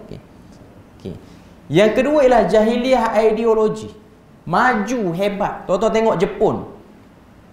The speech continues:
Walaupun Jepun taklah berada di hadapan dah sekarang ni,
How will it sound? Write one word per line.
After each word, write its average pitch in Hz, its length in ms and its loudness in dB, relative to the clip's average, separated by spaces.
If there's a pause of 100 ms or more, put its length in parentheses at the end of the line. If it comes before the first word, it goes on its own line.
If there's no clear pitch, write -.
Walaupun 175 400 2
Jepun 175 460 -2
taklah 165 260 2
berada 151 320 2
di 151 140 -4
hadapan 147 500 -2
dah 131 80 -4
sekarang 127 480 -4
ni, - 20 -14